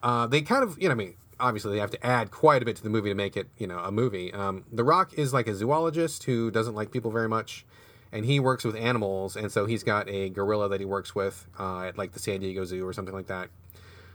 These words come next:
Uh, people are doing genetic testing in space. Their experiment goes wrong. Their little space station blows up, and all the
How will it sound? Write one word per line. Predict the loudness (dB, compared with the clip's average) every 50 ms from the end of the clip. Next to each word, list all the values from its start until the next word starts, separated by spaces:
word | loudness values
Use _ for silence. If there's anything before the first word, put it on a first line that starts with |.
| -16 -8
Uh, | -2 0 2 2 2
people | 2 0 -2 0 2 4 4
are | 4 4
doing | 4 2 2 2 2 2
genetic | 2 2 4 4 4 2 0
testing | -2 0 0 0 0 0 0 2 2 2 2 0
in | -2 -2
space. | -4 -2 0 0 2 2 2 0 -2 -4 -6 -8 -8 -10 -12 -10
Their | -2 2 2 4 4 4 4 4 4 2 2 0 0 0 0 -2 -4 -6 -10 -16 -18 -18 -20 -20 -20 -12 -10
experiment | -6 -6 -2 0 2 2 2 2 2 0
goes | 0 -2 0
wrong. | 2 2 2 2 4 2 2 2 2 2 0 -2 -4 -6 -10 -14 -20 -20 -20 -20 -10 0
Their | 2 2 4
little | 4 4 2 2
space | 0 -2 2 2 2 2 2 0
station | 0 0 0 0 -2 -2 -2 -2 -4 -6 -10 -10 -8
blows | 0 2 4 4 4 4
up, | 4 4 4 4 2
and | 0 -4 -2
all | 2 2 2 4
the | 2 0 -2 -4